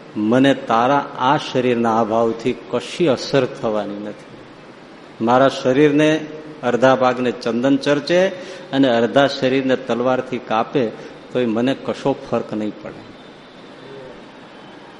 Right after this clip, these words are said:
હવે સુલભાને કેવી દેખે છે? નરકની કોથળી દેખે છે. હવે નરકનું કોથળું નાચતું હોય તો કોને મોહ થાય?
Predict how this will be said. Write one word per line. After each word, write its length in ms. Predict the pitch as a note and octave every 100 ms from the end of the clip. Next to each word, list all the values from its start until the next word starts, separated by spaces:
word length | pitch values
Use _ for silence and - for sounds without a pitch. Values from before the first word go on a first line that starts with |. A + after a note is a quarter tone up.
| - - - - - - - - B2
હવે 180 | C3 D3+
સુલભાને 540 | - D#3+ D3 F3 F3+
કેવી 300 | - F#3+ G#3+
દેખે 380 | F3 E3+ - D#3
છે? 220 | - D#3+
નરકની 480 | C#3 C3+ C#3 D3 C#3+
કોથળી 500 | - C3 A#2+ C3 A#2+
દેખે 380 | A2+ A2+ A#2 G#2
છે. 160 | - - - - - - - - - B2
હવે 120 | C3+
નરકનું 560 | A#2+ C#3 D#3 F3 E3
કોથળું 560 | D3+ D#3+ D#3+ F#3 C3 C3 - - - - - A2+
નાચતું 600 | C3 C#3 D#3+ - E3 C#3
હોય 360 | C3 A#2 A#2 - - - - - - - - - - - - - - - - -
તો 100 | C#3+
કોને 360 | - D3 F#3 F#3
મોહ 400 | C3+ C3+ B2+ B2
થાય? 280 | A2+ G#2